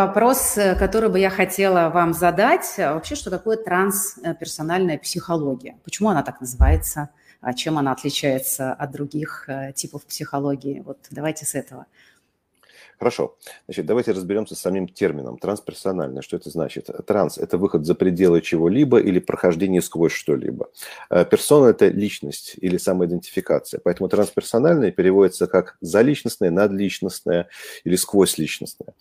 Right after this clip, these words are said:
Speaker 2: Направление это, э, возникло официально, э, в тысяча девятьсот шестьдесят восьмом году двадцатого века. Вот, э, и, э, возникло оно благодаря,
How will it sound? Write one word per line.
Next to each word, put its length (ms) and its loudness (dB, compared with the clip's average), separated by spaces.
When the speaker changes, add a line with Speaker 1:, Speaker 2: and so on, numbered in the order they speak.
Speaker 2:
Направление 480 6
это, 120 6
э, 140 10
возникло 840 2
официально, 600 -2
э, 100 2
в 60 -4
тысяча 220 -8
девятьсот 320 -2
шестьдесят 240 -2
восьмом 340 0
году 280 2
двадцатого 460 -4
века. 320 2
Вот, 340 6
э, 240 8
и, 400 4
э, 100 6
возникло 520 4
оно 100 0
благодаря, 640 2